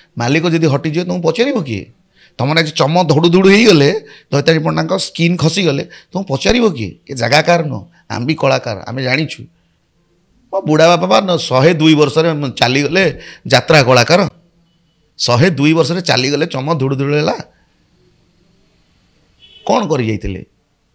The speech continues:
କିଛି କରିଥିଲେ? ସେତେବେଳେ ସେ ପଇସା ପାଇନଥିଲେ। ଚାଳ ଘରେ ଶୋଇ, ଶୋଇ, ଶୋଇ,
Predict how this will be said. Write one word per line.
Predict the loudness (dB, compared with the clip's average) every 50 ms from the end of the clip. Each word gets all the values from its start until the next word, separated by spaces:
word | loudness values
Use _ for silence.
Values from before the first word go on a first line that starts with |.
| _ _ _ _ _ _ _ _
କିଛି | -10 -8 -8 -4 -2
କରିଥିଲେ? | -2 -2 -2 -2 -2
ସେତେବେଳେ | -2 0 0 -2 -2 -2
ସେ | -2
ପଇସା | -2 -2 -2 -2 -2 -4
ପାଇନଥିଲେ। | -4 -4 -6 -6 -6 -8 -8 -10 -12 -14 _ _ _ _ _ _ _ _ -8
ଚାଳ | -6 -4 -2 -2 -2
ଘରେ | -2 -2 -4 -4
ଶୋଇ, | -6 -6 -6 -6 -6
ଶୋଇ, | -4 -6 -6 -6
ଶୋଇ, | -6 -6 -6 -6 -6 -8 -10